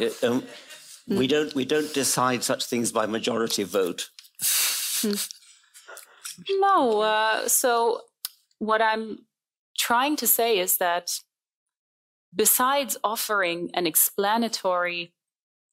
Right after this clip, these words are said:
Speaker 2: competing hypothesis to questions about the first instances of our cosmos, or perhaps about whatever sustains the cosmos. Religion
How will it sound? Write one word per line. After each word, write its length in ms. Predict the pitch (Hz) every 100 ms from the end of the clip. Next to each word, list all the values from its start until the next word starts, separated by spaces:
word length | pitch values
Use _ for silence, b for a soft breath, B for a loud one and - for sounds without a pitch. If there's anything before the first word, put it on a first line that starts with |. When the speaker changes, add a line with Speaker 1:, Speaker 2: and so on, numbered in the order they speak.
| -
Speaker 2:
competing 720 | - 214 202 294 302 254 214
hypothesis 1040 | 196 190 - 208 - 185 - 160 170 -
to 500 | - - 185 170 165 - - _ -
questions 480 | - 247 - 208 190
about 400 | 175 170 170 -
the 60 |
first 520 | - 202 190 - - - _
instances 840 | 226 220 208 185 175 - 175 170 - -
of 340 | 165 165 - 170
our 200 | 170 175
cosmos, 500 | - 226 220 196 190
or 120 | 190
perhaps 540 | - 180 165 165 -
about 480 | - - 85 - - - _ B B B B _ _ _
whatever 280 | 202 190 185
sustains 520 | - 175 - 208 208
the 80 | 196
cosmos. 580 | - 160 - - 165 -
Religion 580 | 214 240 240 240 233